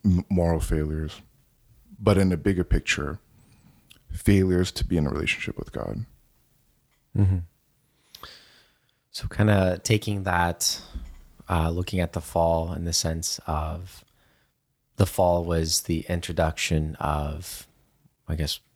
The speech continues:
Speaker 2: sin into life
Speaker 1: Yeah.
Speaker 2: and the ability to choose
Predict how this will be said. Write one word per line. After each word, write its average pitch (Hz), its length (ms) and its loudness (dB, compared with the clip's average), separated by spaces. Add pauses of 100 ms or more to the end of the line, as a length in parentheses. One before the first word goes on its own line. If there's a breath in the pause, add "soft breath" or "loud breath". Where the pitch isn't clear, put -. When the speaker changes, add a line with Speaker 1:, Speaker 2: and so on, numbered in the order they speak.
(140)
Speaker 2:
sin 90 440 2 (840)
into 85 260 2
life 78 560 -2
Speaker 1:
Yeah. 85 80 6 (160)
Speaker 2:
and 78 240 -6
the 85 120 -2
ability 85 480 0
to - 140 -10
choose 95 640 2